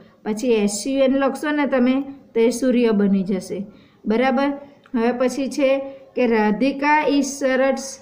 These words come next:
રાધિકા એ આ રા-, રાધિકા છે, તો એ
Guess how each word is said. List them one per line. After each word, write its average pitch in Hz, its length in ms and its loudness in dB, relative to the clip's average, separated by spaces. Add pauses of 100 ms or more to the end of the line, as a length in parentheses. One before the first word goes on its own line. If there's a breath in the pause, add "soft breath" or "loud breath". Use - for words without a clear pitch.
(440 loud breath)
રાધિકા 254 960 0 (300 loud breath)
એ 254 300 6 (280)
આ 220 60 0
રા-, 220 440 0
રાધિકા 220 640 0
છે, 185 260 -6 (760 loud breath)
તો - 60 2 (360)
એ 277 400 4